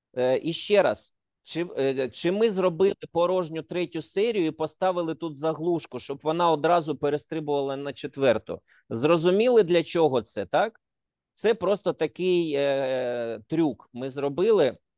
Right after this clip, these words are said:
щоб в нас не було порожньої сцени. І тепер ми йдемо на четверту серію.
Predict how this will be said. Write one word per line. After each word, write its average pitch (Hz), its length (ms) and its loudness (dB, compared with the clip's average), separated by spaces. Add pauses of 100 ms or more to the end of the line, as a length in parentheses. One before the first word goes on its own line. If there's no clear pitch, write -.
(100)
щоб - 220 -2
в - 100 -12
нас 175 220 -2
не 160 120 -2
було 156 300 0
порожньої 147 540 0
сцени. 107 520 -4 (420)
І 147 100 -2
тепер 208 420 4
ми 196 160 2
йдемо 180 340 2
на 170 140 -2
четверту 170 640 -2
серію. 135 680 -2